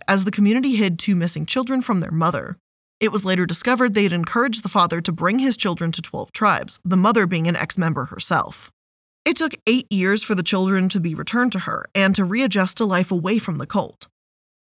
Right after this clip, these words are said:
While these incidents are despicable and say a lot about Twelve Tribes all on their own, the news about them seems relatively sparse at this time.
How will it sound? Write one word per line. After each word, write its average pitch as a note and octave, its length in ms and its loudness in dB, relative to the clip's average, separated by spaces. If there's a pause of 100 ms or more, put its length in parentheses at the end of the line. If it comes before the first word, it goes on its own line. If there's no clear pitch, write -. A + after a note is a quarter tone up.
(460)
While A#3 320 4
these E4 180 2
incidents G#3 500 2
are G3 140 4
despicable F#3 640 -2
and F3 200 -2
say G#3 200 2
a - 100 0
lot G3 420 2
about A3 260 2
Twelve F#3 260 0
Tribes F3 400 0 (100)
all A3 160 2
on D#4+ 140 4
their G#3+ 180 2
own, A#3 320 -2 (320)
the A#3 120 6
news E4+ 340 4
about F#3 500 2
them C4 220 2
seems G#3+ 320 2
relatively F#3 440 0
sparse - 360 -2
at E3 80 -4
this - 160 -8
time. - 340 -4